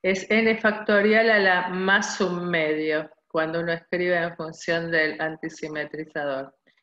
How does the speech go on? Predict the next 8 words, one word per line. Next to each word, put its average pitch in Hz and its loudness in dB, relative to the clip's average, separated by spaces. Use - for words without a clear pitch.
Así 175 0
que 190 2
eso 202 -2
ya 175 0
hoy 165 -2
mismo 175 -6
lo 165 -4
corrijo 190 -6